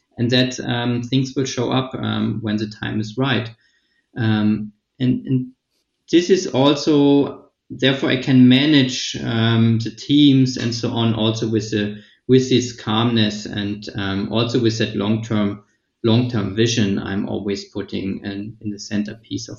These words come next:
my management style. And the same is with trust. So I'm putting a lot of trust, um, and empowerment, um, also on my employees, um, and talents and entrepreneurs. Um,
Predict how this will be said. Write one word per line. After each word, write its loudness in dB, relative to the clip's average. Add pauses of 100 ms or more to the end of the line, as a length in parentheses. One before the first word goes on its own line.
my -2
management 0
style. -4
And -6
the -6
same -4
is -6
with -2 (220)
trust. -4
So -6
I'm -4
putting -2
a -4
lot 2
of -2
trust, -2
um, -6 (480)
and 0
empowerment, 2
um, -4
also -8
on -4
my -2 (260)
employees, -4
um, -8 (420)
and -6 (280)
talents 2
and -4
entrepreneurs. -4
Um, -10